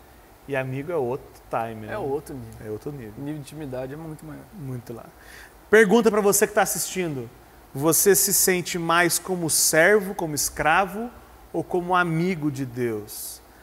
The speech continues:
Speaker 1: A, a nossa obediência, a sua obediência é por servidão ou por amor?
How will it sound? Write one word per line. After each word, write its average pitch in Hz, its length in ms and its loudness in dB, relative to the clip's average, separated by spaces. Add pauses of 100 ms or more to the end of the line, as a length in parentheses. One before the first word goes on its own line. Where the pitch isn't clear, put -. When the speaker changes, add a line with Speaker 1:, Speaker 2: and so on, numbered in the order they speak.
(340)
Speaker 1:
A, 131 840 4 (320)
a 156 120 0
nossa 196 520 4
obediência, 165 840 2
a - 20 -4
sua - 260 0
obediência 170 720 0
é 147 80 2
por 180 260 0
servidão 208 1080 4 (460)
ou 180 140 6
por 220 280 2
amor? 160 680 4